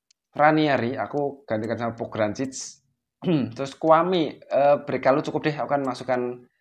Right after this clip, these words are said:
Kwame sama Michael Kayode berarti. Kayode dan Christensen nanti dulu ya. Next match aja Christensen.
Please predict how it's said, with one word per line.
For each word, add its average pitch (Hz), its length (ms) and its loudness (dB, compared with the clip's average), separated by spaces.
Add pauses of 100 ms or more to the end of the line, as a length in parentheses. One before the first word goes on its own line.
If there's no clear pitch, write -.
(280)
Kwame 123 560 2 (880)
sama 113 160 -4
Michael 120 300 4
Kayode 113 340 2
berarti. 87 280 -6 (3000)
Kayode 98 340 -6
dan 117 300 0
Christensen 131 420 -2
nanti 143 160 -2
dulu 131 240 -2
ya. 117 160 4 (1600)
Next 113 320 -4
match 117 180 -2
aja 101 300 -4
Christensen. 92 480 -6